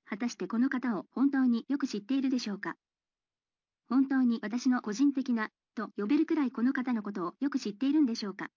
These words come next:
知識だけではなくて、経験を通して知っているんでしょうか。主が守ってくださるということを、私たちは経験したでしょうか。そして私たちにとっても、この方は、私の岩を、私の砦、私の個人的な、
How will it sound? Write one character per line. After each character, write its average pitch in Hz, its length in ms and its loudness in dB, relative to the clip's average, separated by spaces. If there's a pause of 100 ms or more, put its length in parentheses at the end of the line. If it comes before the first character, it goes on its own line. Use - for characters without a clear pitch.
(640)
知 311 140 0
識 262 180 -4
だ 240 80 -4
け 233 100 -6
で 208 80 -2
は 190 100 -4
な 208 120 -2
く - 80 -10
て、 190 200 -8 (280)
経 277 160 0
験 269 200 2
を 262 60 2
通 285 160 0
し - 100 -4
て 208 120 -6
知 202 120 -6
っ - 20 -10
て - 140 -4
い 262 80 2
る 277 80 4
ん - 20 6
で 240 80 2
し 240 140 -6
ょ 196 40 -6
う 196 40 -10
か。 175 140 -12 (680)
主 - 180 -4
が 233 80 0
守 262 280 4
っ - 20 -4
て 240 100 -2
く 220 100 -6
だ 226 100 -2
さ 247 100 -2
る 240 80 -2
と 233 80 -2
い 202 100 0
う 226 60 -2
こ 226 120 -6
と 190 160 -2
を、 - 60 -6 (260)
私 302 280 -4
た 285 120 -4
ち - 120 -6
は 180 160 -2
経 247 180 -2
験 254 200 2
し 254 60 -4
た 247 80 -2
で 214 80 -4
し 202 120 -8
ょ 196 40 -6
う 190 40 -8
か。 - 140 -12 (720)
そ - 140 -8
し 202 80 -10
て 202 220 -8
私 302 300 -4
た 285 100 -2
ち 247 120 -4
に 214 100 0
と 240 80 -2
っ 247 40 -4
て 214 160 -6
も、 180 180 -4 (260)
こ 233 100 -4
の 240 100 2
方 202 220 -6
は、 185 180 -4 (260)
私 240 280 -2
の 254 160 4
岩 220 240 -4
を、 208 100 -4 (260)
私 208 300 -4
の 233 100 2
砦、 214 340 -4 (260)
私 208 280 -2
の 247 140 2
個 233 120 -6
人 262 200 2
的 254 200 -2
な、 220 160 0